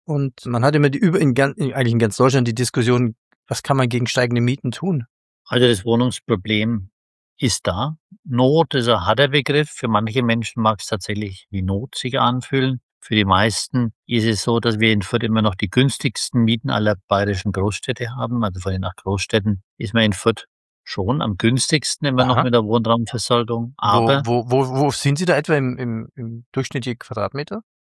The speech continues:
Speaker 2: Also wir sind da immer noch zwischen neun, um die neunundfünfzig.
Speaker 1: Mhm, okay.
Speaker 2: Aber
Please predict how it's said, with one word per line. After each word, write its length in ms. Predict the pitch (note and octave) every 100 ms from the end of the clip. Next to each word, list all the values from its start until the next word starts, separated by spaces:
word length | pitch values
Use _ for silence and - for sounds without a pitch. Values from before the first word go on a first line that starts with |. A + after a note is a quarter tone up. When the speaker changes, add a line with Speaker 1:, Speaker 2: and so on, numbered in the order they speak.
| _ _
Speaker 2:
Also 520 | - A#2 A2 A#2+ G#2 -
wir 240 | A#2 B2 A2+
sind 320 | - C3 A#2+
da 180 | A#2+ A#2
immer 360 | - A#2 A#2+
noch 300 | A#2+ A#2 - _
zwischen 720 | - A#2 B2+ A#2+ A2+ G#2+ G2 _ -
neun, 360 | G#2 A2 A2+
um 160 | A2 G#2+
die 100 | A2
neunundfünfzig. 960 | G#2+ G#2+ F#2+ G#2+ G#2+ - - A#2 - _ _
Speaker 1:
Mhm, 220 | - D#3 -
okay. 300 | A#2 - A2+ - _ _
Speaker 2:
Aber 580 | - G#2+ A3+ D#3+ F3 F3+